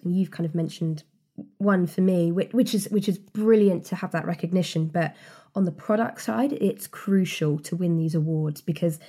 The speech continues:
we operate in a, in a category where when I first started,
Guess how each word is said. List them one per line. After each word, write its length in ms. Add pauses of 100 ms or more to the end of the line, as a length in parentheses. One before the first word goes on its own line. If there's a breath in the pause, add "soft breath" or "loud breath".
(360 loud breath)
we 160
operate 520
in 120
a, 280 (500 loud breath)
in 120
a 80 (140)
category 480
where 280
when 140
I 80
first 440
started, 720